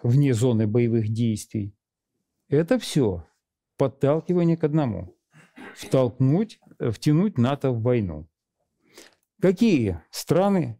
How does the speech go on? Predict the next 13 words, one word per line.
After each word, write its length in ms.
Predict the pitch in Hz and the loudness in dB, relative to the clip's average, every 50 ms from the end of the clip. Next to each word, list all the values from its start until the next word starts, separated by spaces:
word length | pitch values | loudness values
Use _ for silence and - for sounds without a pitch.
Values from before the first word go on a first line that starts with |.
| _ | _
сейчас 440 | - - - 110 - 143 165 170 127 | -8 -4 -4 -2 0 2 0 2 2
в 40 | 107 | 2
ближайшее 560 | 113 123 123 120 123 113 104 90 - 107 101 | 2 2 2 2 2 2 0 0 -2 -2 0
время 440 | 98 110 143 160 156 127 90 80 - _ _ _ _ _ _ _ | 0 0 0 0 0 -2 -4 -6 -10 _ _ _ _ _ _ _
они 220 | 113 120 143 151 | -2 0 0 0
хотят 360 | 123 113 107 110 127 117 104 | 0 -2 -2 0 -2 -2 0
видеть 420 | 104 104 135 139 147 127 127 - _ _ _ _ _ _ _ _ _ _ _ | -2 -2 -2 -2 -2 -4 -4 -8 _ _ _ _ _ _ _ _ _ _ _
втянутыми 680 | _ - - - - 143 135 139 143 135 120 127 120 113 | _ -20 -10 -4 0 0 2 2 0 -2 0 0 0 0
в 80 | 104 98 | 0 0
войну 260 | 104 104 104 107 110 | 0 0 0 0 -2
с 100 | 107 - | -4 -4
Россией? 560 | 117 113 101 - - - 101 90 85 82 87 _ _ _ _ _ _ | -6 -6 -6 -6 -8 -10 -10 -10 -10 -12 -14 _ _ _ _ _ _
Первое. 520 | - 165 160 131 107 95 87 82 82 87 | 0 2 2 2 0 -2 -2 -4 -6 -10